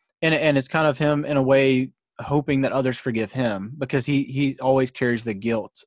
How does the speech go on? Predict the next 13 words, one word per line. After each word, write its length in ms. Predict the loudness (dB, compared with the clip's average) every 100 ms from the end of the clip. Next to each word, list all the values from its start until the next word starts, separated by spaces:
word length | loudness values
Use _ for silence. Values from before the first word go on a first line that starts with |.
| -4
of 200 | -2 -2
the 80 | -4
people 240 | -4 -4
that 160 | -6 -6
died 260 | -4 -4
for 140 | -8 -14
him. 280 | -14 -14 -16 _ _ _ _ _ _ _ _ _ -6
Or 100 | -4
died, 720 | 0 2 2 2 0 -2 -8 -8
you 120 | -6
know, 80 | -4
uh, 200 | -4 -4
uh, 300 | -6 -10